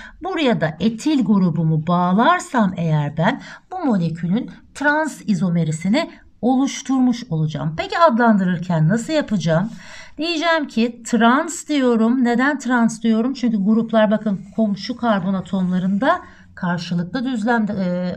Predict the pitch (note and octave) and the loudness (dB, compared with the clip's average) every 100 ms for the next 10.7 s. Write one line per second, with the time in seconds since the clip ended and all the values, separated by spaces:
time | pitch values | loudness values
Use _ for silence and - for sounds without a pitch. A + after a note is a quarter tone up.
0 | - F3+ F3+ C4+ B3+ A3 A3+ G#3+ C4+ F4 | -4 -4 -2 -2 -2 0 2 2 0 -2
1 | - A#3+ A3+ A#3+ A3 A3 A3 E3+ A#3 - | -2 0 0 0 -2 -2 0 2 0 -2
2 | - - - - C#4+ D4+ E4 - B3 F3 | -18 -18 -12 -2 2 4 2 -2 -2 0
3 | F3+ A#3+ - - - - - E4 D4+ D4+ | 0 -2 -4 -18 -20 -16 -6 -2 0 -2
4 | D4+ C#4+ B3+ C4+ D4+ D4+ A#3+ A3 G3 F#3 | -2 -2 2 4 4 4 4 4 2 2
5 | F#3 F3+ E3+ E3+ F3 F#3 B3 - - - | 2 0 -2 -4 -2 0 0 -4 -18 -20
6 | - - G3+ G3 G3 G3 G3+ B3 - F#3+ | -20 -6 -2 0 2 2 2 0 -2 -6
7 | - A#3+ A#3 A#3 B3 A#3 A3+ E3 D#3 A3+ | -4 0 0 0 2 4 2 0 2 4
8 | G#3 A#3 A3+ A3 A3 - G3+ G3+ A#3+ C#4+ | 4 4 2 -2 -4 -2 0 2 0 -4
9 | - - D#3 A3 G#3+ A3 A#3+ C4 - B3+ | -14 -12 0 2 4 2 -2 -6 -4 0
10 | A#3 A3 F#3+ F3+ D#3+ D#3 | 0 2 2 2 0 -2